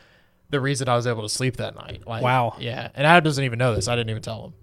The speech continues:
Speaker 2: Yeah, that's beautiful.
Speaker 1: But yeah, like, that's a good
Speaker 2: Yeah, bro,
Speaker 1: example.
Speaker 2: like, you, if you've inspired someone to, to join band or stay in band or whatever, and then who knows, what if they meet the love of their life and then they have children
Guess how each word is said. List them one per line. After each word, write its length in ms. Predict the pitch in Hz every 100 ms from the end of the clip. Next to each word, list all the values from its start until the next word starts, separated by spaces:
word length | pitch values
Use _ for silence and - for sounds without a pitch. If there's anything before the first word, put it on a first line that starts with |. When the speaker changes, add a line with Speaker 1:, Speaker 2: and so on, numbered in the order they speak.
| -
Speaker 2:
Yeah, 280 | 135 127 107
that's 240 | 131 135 -
beautiful. 560 | 135 127 - 110 110 131
Speaker 1:
But 140 | 135
yeah, 240 | 127 123 110
like, 240 | 120 117
that's 240 | 143 147 151
a 40 |
good 180 | 131 120
Speaker 2:
Yeah, 160 | 339 262
bro, 160 | 196
Speaker 1:
example. 100 | 208
Speaker 2:
like, 220 | 202 175 214
you, 220 | 226 180
if 280 | 180 165 -
you've 320 | 156 156 196
inspired 800 | 196 170 - - 147 156 170 165
someone 480 | 139 156 147 143 135
to, 160 | 131 135
to 280 | 127 - 139
join 420 | 120 131 135 127
band 760 | 120 127 143 131 120 117 117 - _ _ _ _ -
or 180 | 147 131
stay 420 | - 170 156 156
in 140 | 143
band 360 | 131 135 135 123
or 80 | 117
whatever, 480 | 117 131 156 131
and 140 | 120 120
then 160 | 120 110
who 200 | 135 131
knows, 400 | 131 151 123 117
what 160 | 131
if 120 | 131
they 180 | 139 131
meet 480 | 120 120 127 127 - _ _ _
the 180 | 139 127
love 280 | 127 139 143
of 140 | 143 127
their 180 | 131
life 680 | 120 120 143 101 90 - - _ _ -
and 140 | 139 135
then 100 | 135
they 100 | 131
have 220 | 135 120
children 920 | - 156 160 160 135 131 120 120 120